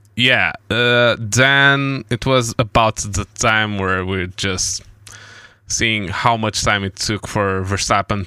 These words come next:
to overtake Magnussen. And it was pretty instant. It was lap two, I think. It, it didn't ov-, overtake instantly because Russell, he, he was under pressure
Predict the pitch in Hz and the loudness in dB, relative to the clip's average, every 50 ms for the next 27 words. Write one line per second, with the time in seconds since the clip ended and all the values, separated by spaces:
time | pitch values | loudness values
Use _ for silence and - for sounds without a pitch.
0 | - - 98 95 90 90 92 90 - - 95 90 90 92 - - - - - - | -6 -6 -4 -4 -4 -4 -6 -6 -6 -4 -4 -2 -2 -4 -4 -6 -10 -10 -10 -12
1 | - - 90 90 92 101 107 110 - 202 196 214 - - - - - - _ _ | -8 -6 -6 -4 -4 -4 -4 -4 -2 -2 -4 -4 -6 -12 -20 -20 -20 -20 _ _
2 | _ _ _ _ - - - - _ _ _ _ _ _ _ - - - 95 95 | _ _ _ _ -20 -20 -20 -20 _ _ _ _ _ _ _ -10 -6 -4 -4 -4
3 | 92 - - 85 87 - - - - 85 85 - - 78 - - - - 90 90 | -4 -4 -4 -6 -6 -6 -6 -6 -6 -6 -4 -4 -6 -6 -6 -8 -10 -8 -8 -6
4 | - - - 120 135 - - - - - 76 76 87 - - - 85 82 78 - | -4 -4 -4 -4 -4 -6 -8 -8 -6 -6 -6 -6 -6 -8 -8 -6 -6 -6 -6 -6
5 | - - 92 - 71 60 - - 104 113 120 117 107 95 98 - - - 110 107 | -6 -6 -4 -4 -4 -4 -4 -4 -4 -4 -4 -4 -6 -6 -8 -8 -6 -6 -6 -6
6 | 107 - - - 110 117 165 208 202 - 180 160 156 - - 127 120 127 120 - | -6 -10 -14 -6 -4 -2 -2 -2 -2 -2 -2 -4 -4 -4 -2 0 0 0 0 0
7 | - 123 120 117 - - - - - - - - 117 120 120 - - 131 123 - | 2 2 0 0 -2 -6 -10 -10 -12 -14 -8 -4 -4 -2 -2 -2 -2 -2 -2 0
8 | 131 123 117 113 - 123 - - 117 104 104 104 104 101 104 104 101 - - - | 0 -2 -2 -2 -2 -4 -2 0 0 2 2 2 2 0 0 -2 -2 -4 -4 -4
9 | - 110 101 113 113 101 - 101 90 90 - - 98 98 98 92 - 69 98 95 | -4 -2 0 0 0 0 0 -2 -4 -4 -4 -4 -2 -2 -2 -2 -2 -2 -2 0
10 | 98 98 92 98 92 87 85 - - 92 85 - - 98 92 90 | 0 -2 -2 -2 -4 -4 -4 -2 0 0 0 0 -2 -2 -4 -4